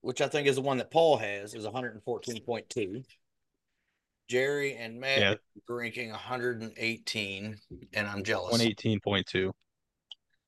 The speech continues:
Speaker 1: Um,
Speaker 2: So me and Matt are gonna have a slightly different pour. It's just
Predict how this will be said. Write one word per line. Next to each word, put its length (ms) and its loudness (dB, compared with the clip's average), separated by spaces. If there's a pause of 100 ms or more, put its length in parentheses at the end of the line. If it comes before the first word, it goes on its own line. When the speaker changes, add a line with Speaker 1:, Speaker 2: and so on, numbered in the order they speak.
(240)
Speaker 1:
Um, 420 12 (300)
Speaker 2:
So 280 8 (840)
me 180 10
and 100 12
Matt 180 10
are 60 12
gonna 220 8 (680)
have 240 6
a 80 2
slightly 440 8
different 320 6
pour. 340 6 (580)
It's 160 -2
just 220 -2